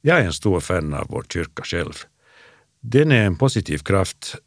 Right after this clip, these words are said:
för den liberala finlandssvenskheten. Som utomstående hoppas jag bara att kyrkan håller fast vid liturgin och en högklassig utbildning av kyrkomusiker som kan spela Bach på orgel och inte bara kompa Vem kan segla förutom vind på gitarr.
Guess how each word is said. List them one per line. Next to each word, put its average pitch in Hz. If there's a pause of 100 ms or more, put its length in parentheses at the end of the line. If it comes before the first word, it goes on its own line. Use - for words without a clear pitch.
för 90
den 82
liberala 82
finlandssvenskheten. - (680)
Som 123
utomstående 92
hoppas 98
jag 92 (340)
bara 87
att 80
kyrkan 104
håller 82
fast -
vid 85
liturgin 92
och 82
en 80
högklassig 87
utbildning 80
av 73
kyrkomusiker -
som -
kan 80
spela 85
Bach 101 (100)
på -
orgel 87 (480)
och 92
inte 98
bara 82
kompa 87
Vem 87
kan 76
segla 78
förutom 78
vind 73 (180)
på 76
gitarr. 78